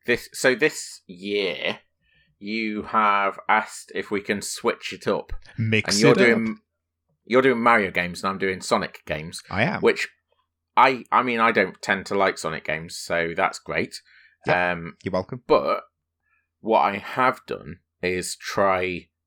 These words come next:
Speaker 1: I've chosen the two that I think best represent Sonic, as far as I'm concerned.
Speaker 2: So we can't do
Speaker 1: So
Speaker 2: it again next year where you do Sonic games because you will have nothing to choose from.
Speaker 1: I've played nearly all of the Sonic games. I've played nearly all of the Sonic games, so I could keep bringing them, but it'll be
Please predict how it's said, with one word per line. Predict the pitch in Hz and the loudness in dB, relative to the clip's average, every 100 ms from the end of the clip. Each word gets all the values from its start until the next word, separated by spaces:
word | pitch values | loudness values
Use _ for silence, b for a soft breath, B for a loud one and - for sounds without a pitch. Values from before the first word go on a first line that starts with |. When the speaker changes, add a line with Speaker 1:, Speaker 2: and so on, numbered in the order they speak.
| _ _ _ _ _ | _ _ _ _ _
Speaker 1:
I've | 104 - | 0 2
chosen | 143 135 107 | 2 2 0
the | 104 | -8
two | 104 107 98 | -4 -2 0
that | 101 | 2
I | 87 | 0
think | - 90 90 - | -2 -6 -6 -2
best | 87 - | -2 -2
represent | 87 - 82 80 76 - | -8 -6 -6 -6 -8 -10
Sonic, | - 80 76 - - | -12 -12 -12 -18 -10
as | 78 - | -10 -6
far | 104 87 | -2 -2
as | 80 | -2
I'm | 76 76 | -4 -6
concerned. | - - - - - _ _ _ _ _ B | -14 -16 -16 -16 -20 _ _ _ _ _ B
Speaker 2:
So | - 107 | -2 0
we | 95 | 0
can't | 104 117 | 0 2
do | 98 | 4
Speaker 1:
So | 85 | 2
Speaker 2:
it | 92 90 | -2 -2
again | 98 95 90 | 0 0 -4
next | 98 87 - - | -6 -6 -8 -12
year | 85 | -10
where | 85 | -10
you | 87 | -10
do | 82 85 | -10 -10
Sonic | 87 76 | -8 -8
games | 82 82 | -8 -10
because | - - 85 | -10 -10 -8
you | 85 | -8
will | 85 | -8
have | 87 | -6
nothing | 92 - 82 | -6 -6 -10
to | |
choose | - 85 82 | -8 -10 -8
from. | 69 69 - _ _ _ _ _ b b b b b b b _ B B B B B | -10 -10 -14 _ _ _ _ _ b b b b b b b _ B B B B B
Speaker 1:
I've | 139 - | 0 0
played | - 139 113 | 2 2 2
nearly | 117 117 107 | 2 2 4
all | 107 104 | 2 2
of | 92 | -2
the | |
Sonic | - 113 82 | -2 -2 -2
games. | - 71 71 - - | -10 -10 -14 -14 -8
I've | 87 | -2
played | - 92 | 0 0
nearly | 92 107 107 | 0 2 2
all | |
of | 90 | 0
the | 90 | -4
Sonic | - - | -6 -4
games, | 78 78 | -6 -2
so | 92 | -2
I | 95 | -2
could | 104 | -4
keep | 147 - | -6 -2
bringing | 113 107 78 | 0 0 -2
them, | 73 80 | -10 -2
but | 87 | 0
it'll | 80 90 | 2 0
be | 98 92 - | 0 -2 -4